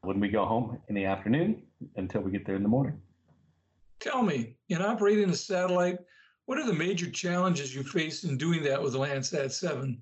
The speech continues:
Speaker 2: I mean, what kind of challenges come up that really require your attention?
Speaker 1: It is an older satellite. Most things that break tend to break early.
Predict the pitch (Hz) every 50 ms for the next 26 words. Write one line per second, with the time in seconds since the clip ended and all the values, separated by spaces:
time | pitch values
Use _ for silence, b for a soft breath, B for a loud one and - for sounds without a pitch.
0 | - - - 165 170 180 175 170 165 B B B B B B B B 311 - -
1 | 311 269 240 220 - - 214 185 185 196 202 185 165 165 - - - 180 170 160
2 | 165 165 165 - 175 135 139 135 139 160 180 196 196 190 180 165 147 - 165 170
3 | 170 165 165 156 151 151 151 143 139 - 175 160 156 147 - 156 131 127 - -
4 | _ _ _ _ _ _ _ _ _ _ _ _ _ _ _ _ _ _ - -
5 | - 160 175 226 247 220 - 202 190 175 160 151 151 - 147 123 107 98 95 87
6 | 85 92 107 - b b b b b b - 123 139 156 170 160 - - 151 147
7 | 143 143 139 135 123 - - - 120 123 120 120 - - - 120 117 113 113 -
8 | - - - 131 117 117 110 110 - 110 110 110 107 - - 107 110 110 117 131
9 | 127 127